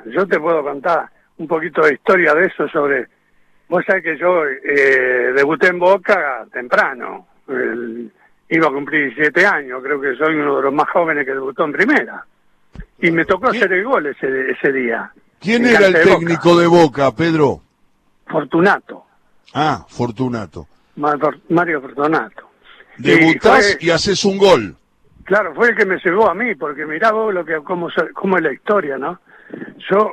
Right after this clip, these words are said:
Speaker 1: <clears throat> ah, me voy, juego un, un, me invita a River porque me quería llevar River, uno que me había visto.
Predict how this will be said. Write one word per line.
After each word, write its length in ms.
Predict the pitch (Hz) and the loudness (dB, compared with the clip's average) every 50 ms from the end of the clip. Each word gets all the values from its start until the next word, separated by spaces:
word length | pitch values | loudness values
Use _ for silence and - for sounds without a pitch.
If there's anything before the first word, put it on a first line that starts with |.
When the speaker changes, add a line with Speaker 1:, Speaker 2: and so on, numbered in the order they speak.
| - _ _ | -8 _ _
Speaker 1:
<clears throat> 360 | - - - 285 233 175 143 - _ _ _ _ _ _ _ _ _ _ _ _ _ _ _ _ | 0 0 2 2 0 -2 -6 -12 _ _ _ _ _ _ _ _ _ _ _ _ _ _ _ _
ah, 800 | 151 143 151 151 147 147 147 143 143 139 139 139 139 135 131 131 | -2 0 2 2 4 2 2 2 2 2 2 2 2 0 0 -2
me 180 | 131 131 143 147 | -4 -4 -2 0
voy, 420 | 151 190 208 196 190 170 151 143 - _ _ _ _ _ _ _ _ _ _ _ _ _ _ | 2 2 2 2 2 0 -2 -6 -10 _ _ _ _ _ _ _ _ _ _ _ _ _ _
juego 260 | - - - 202 226 226 | -10 -2 -2 0 0 0
un, 300 | 208 202 185 175 175 - - | -2 -2 -4 -6 -8 -10 -6
un, 480 | - 175 190 196 185 175 170 165 160 156 | -4 -2 0 0 0 0 0 0 2 2
me 100 | 165 165 | 2 2
invita 360 | 170 185 220 240 196 - 208 | 2 2 0 0 2 2 0
a 20 | 175 | 0
River 360 | 180 220 233 208 220 180 135 | 0 -4 -4 -2 -2 -2 -2
porque 220 | - 160 143 135 147 | -2 -4 -4 -4 -4
me 140 | 147 147 | -6 -4
quería 380 | 127 170 170 185 196 185 170 160 143 135 | -2 0 2 4 4 4 2 2 -2 -6
llevar 320 | 123 131 139 165 165 151 | -6 -2 0 0 0 0
River, 360 | 165 170 147 131 113 107 110 | 0 -2 -2 -2 -4 -6 -6
uno 220 | 131 135 139 147 139 | -4 -2 -2 -2 0
que 120 | 123 143 | 0 0
me 140 | 139 143 143 | 0 0 2
había 180 | 139 139 135 135 | 2 2 2 2
visto. 440 | 123 117 104 - _ - - - | 0 -4 -8 -12 _ -18 -18 -18